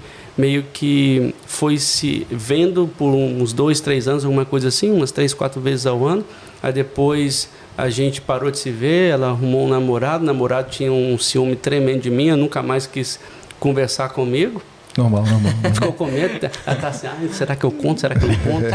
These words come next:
Speaker 2: <laughs>
Speaker 1: Não, mas é verdade, né? Daí eu também acabei namorando com...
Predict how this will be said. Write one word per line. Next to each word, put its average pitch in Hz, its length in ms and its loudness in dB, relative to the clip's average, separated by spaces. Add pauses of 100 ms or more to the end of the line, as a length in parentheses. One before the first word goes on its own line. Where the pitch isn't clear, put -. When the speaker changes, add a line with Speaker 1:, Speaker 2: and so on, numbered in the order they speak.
(260)
Speaker 2:
<laughs> 101 320 0
Speaker 1:
Não, 214 180 2
mas 147 200 0
é 143 100 2
verdade, 190 520 0
né? 185 220 2
Daí 175 500 0
eu 226 60 -2
também 165 480 2
acabei 147 380 -4
namorando 139 640 2
com... 131 480 2